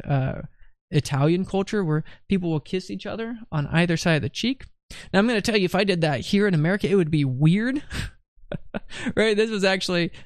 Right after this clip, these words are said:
uh, had to be curtailed in the early church because, uh, some people were taking this command to greet one another with a holy kiss, and the kiss they were given wasn't so holy. <laughs> And so,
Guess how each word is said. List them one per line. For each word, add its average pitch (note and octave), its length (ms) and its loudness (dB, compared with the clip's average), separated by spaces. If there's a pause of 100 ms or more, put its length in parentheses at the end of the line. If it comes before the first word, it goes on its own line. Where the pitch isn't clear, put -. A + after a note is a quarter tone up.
(100)
uh, D3 380 2 (720)
had F#3 180 4
to E3 80 0
be D#3 100 4
curtailed E3+ 1080 0
in D#3+ 160 4
the D3+ 100 2
early D3+ 380 0
church A#3 500 -2
because, D3+ 460 0 (280)
uh, D3 240 2
some E3 300 0
people E3 320 2
were D#3 140 2
taking D#3+ 600 2
this D3+ 460 0 (380)
command E3 800 4
to D3+ 100 -2
greet D#3 220 2
one C#3+ 160 4
another C#3+ 200 2
with C#3+ 140 0
a D3 60 -2
holy C#3+ 260 0
kiss, A3+ 300 0
and D3 100 0
the D3 60 0
kiss G3+ 180 -2
they F#3+ 140 0
were F#3 120 0
given G3 280 -2
wasn't D4 600 -4
so A#3+ 360 0
holy. G3 640 -2
<laughs> - 60 -12
And F3+ 160 -4
so, F3 180 0